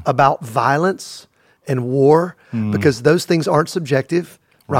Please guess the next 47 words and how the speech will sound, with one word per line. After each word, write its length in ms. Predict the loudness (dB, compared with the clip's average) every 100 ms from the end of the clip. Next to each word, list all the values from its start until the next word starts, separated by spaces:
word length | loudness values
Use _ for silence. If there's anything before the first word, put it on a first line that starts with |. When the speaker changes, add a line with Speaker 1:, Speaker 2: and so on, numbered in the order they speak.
| 0
Speaker 2:
Right. 100 | -2
Speaker 1:
We 80 | -6
can 160 | -2
go 80 | 0
right 320 | 2 4 2
to 80 | 0
the 80 | 0
word 380 | 2 2 2 -2
and 120 | -4
just, 160 | -4
what 120 | -2 0
comes 180 | 0
to 80 | 0
your 140 | 2 4
mind 260 | 4 4
when 260 | 2 0 -4
you 140 | -4
think 160 | -2 2
about 180 | 2 0
Jesus, 380 | -2 -2 -4
Trev, 380 | -2 2 4 4
and 120 | 0
you 60 | 0
think 160 | -2 2
about 240 | 2 2 -6 -12 -2
how 120 | 0
he 100 | 2
thought 180 | 4 4
Speaker 2:
Yeah. 140 | 4
Speaker 1:
about 120 | 2
violence? 360 | 2 2 2 2
What 160 | 2 4
were 100 | 2
the 100 | 0
things 220 | -4 -4
that 100 | -4
he, 180 | -6 -10 _ -6
he 160 | -2
brought 260 | 2 2 4
forward 240 | 2 2
in 80 | 2
his 180 | 0 -2
teaching? 380 | -4 -4 -4 -4
Speaker 2:
Right. 340 | -2 -2 -2
Speaker 1:
You 60 | -2
know? 80 |
Speaker 2:
Well, 200 | -2 -4